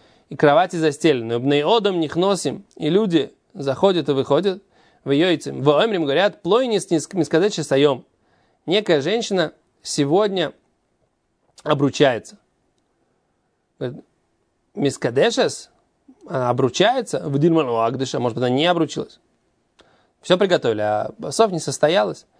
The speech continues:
Эйма, значит, они говорят, плойнис не скачаю.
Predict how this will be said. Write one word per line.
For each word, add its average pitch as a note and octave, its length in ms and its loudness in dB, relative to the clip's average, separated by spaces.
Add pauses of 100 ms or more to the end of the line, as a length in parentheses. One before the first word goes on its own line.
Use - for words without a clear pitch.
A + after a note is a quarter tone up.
(340)
Эйма, G#3 520 0 (220)
значит, C#3+ 260 -6
они F3+ 100 0
говорят, A3 640 0
плойнис A3+ 460 0
не F3+ 160 2
скачаю. E3+ 840 0